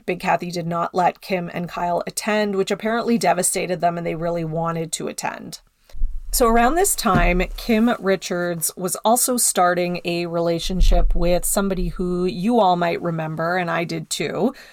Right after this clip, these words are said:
which is George M. Brinson, A K A Monty, who came from a wealthy family. Um,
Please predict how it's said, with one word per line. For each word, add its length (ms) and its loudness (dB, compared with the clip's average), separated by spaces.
which 220 0
is 160 -2
George 640 2
M. 360 0
Brinson, 800 -2
A 160 -2
K 400 -2
A 40 -2
Monty, 800 -2
who 80 0
came 260 0
from 180 4
a 60 6
wealthy 400 4
family. 560 -8
Um, 580 2